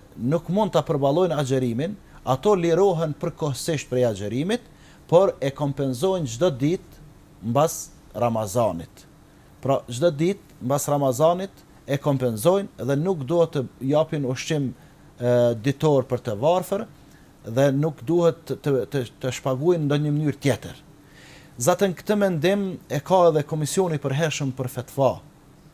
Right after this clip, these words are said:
meseli në Arabinë Saudite, në Riyadh, njëjtin mendim e kanë ata,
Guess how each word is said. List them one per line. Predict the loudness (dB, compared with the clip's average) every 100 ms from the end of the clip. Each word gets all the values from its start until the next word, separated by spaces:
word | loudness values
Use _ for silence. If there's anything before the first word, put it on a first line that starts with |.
| -20 -16 -4
meseli | -2 0 0 2
në | 4 4 2 0
Arabinë | -2 -2 -2 -4
Saudite, | -4 -4 -4 -4
në | -6 -4
Riyadh, | 0 0 0 -4 -20 -20 -20 -20 -20 -6
njëjtin | -2 0 2
mendim | 2 2 2
e | 2
kanë | 0 -2
ata, | 2 2